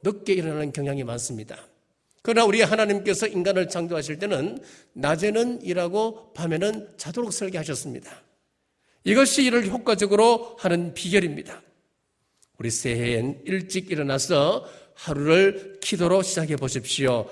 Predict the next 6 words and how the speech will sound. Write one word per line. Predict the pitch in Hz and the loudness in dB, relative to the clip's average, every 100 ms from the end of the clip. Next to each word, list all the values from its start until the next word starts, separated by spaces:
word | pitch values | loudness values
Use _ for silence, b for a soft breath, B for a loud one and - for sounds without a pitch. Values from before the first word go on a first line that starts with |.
| B - | B -6
분명히 | 165 196 220 220 226 240 | -4 -2 0 0 0 -4
우리의 | - 180 165 | -4 -4 -2
삶이 | - - 156 185 220 214 - - | -4 -4 -4 -2 -4 -6 -14 -12
달라지게 | 170 156 147 139 | -6 -6 -6 -6
될 | 135 123 | -6 -6
것입니다. | 131 127 110 113 | -6 -6 -6 -8